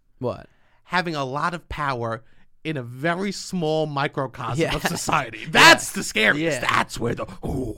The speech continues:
Speaker 2: why, this is
Speaker 1: Yes.
Speaker 2: mine. This is
Speaker 1: Yes.
Speaker 2: mine. This
Speaker 1: You
Speaker 2: is what
Speaker 1: forget, like,
Speaker 2: children's theater was,
Speaker 1: yeah,
Speaker 2: like,
Speaker 1: y-,
Speaker 2: terrifying
Speaker 1: really?
Speaker 2: as a
Speaker 1: Yeah,
Speaker 2: child."
Speaker 1: yeah, yeah.
Speaker 2: The ego on these people because this is my world.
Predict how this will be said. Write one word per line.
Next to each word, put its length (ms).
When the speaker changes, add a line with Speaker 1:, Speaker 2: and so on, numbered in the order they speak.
Speaker 2:
why, 360
this 180
is 100
Speaker 1:
Yes. 180
Speaker 2:
mine. 340
This 160
is 80
Speaker 1:
Yes. 140
Speaker 2:
mine. 360
This 160
Speaker 1:
You 60
Speaker 2:
is 40
what 140
Speaker 1:
forget, 420
like, 140
Speaker 2:
children's 300
theater 320
was, 200
Speaker 1:
yeah, 60
Speaker 2:
like, 120
Speaker 1:
y-, 60
Speaker 2:
terrifying 460
Speaker 1:
really? 140
Speaker 2:
as 60
a 20
Speaker 1:
Yeah, 100
Speaker 2:
child." 240
Speaker 1:
yeah, 60
yeah. 120
Speaker 2:
The 260
ego 540
on 160
these 180
people 320
because 320
this 220
is 140
my 360
world. 680